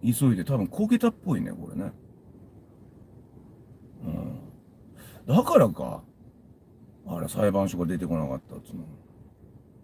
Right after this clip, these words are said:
怪我したのかな？まあいいや。まあ、とりあえず、ありがとうな、動画。うん。見たわ。ひでえな、これ。これはさすがに見せらん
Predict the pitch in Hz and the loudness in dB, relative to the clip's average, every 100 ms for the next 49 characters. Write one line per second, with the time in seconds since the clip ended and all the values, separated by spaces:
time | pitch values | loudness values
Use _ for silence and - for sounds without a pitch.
0 | - - 151 - 185 165 156 170 165 - | -20 -14 -10 -4 -4 -4 -10 -12 -16 -18
1 | - - - - - - 110 120 127 - | -20 -20 -20 -20 -16 -2 2 2 0 -2
2 | - - - - - 156 160 208 233 160 | -14 -20 -20 -20 -2 6 8 10 10 10
3 | 135 110 110 156 175 85 71 67 80 65 | 6 2 4 6 6 2 -2 -4 -6 -6
4 | 62 - 80 80 - - - 90 127 - | -8 -10 -10 -8 -8 -12 -6 2 2 2
5 | 104 - - - 113 131 151 - - - | -6 -8 -12 -2 6 8 8 6 -4 -12
6 | - - - - - - - - - - | -12 -16 -20 -20 -20 -20 -20 -20 -12 -6
7 | - 110 127 147 156 170 165 147 170 175 | -2 0 2 2 4 4 2 2 2 4
8 | 175 165 147 143 151 147 - - | 4 4 2 0 -4 -6 -6 -10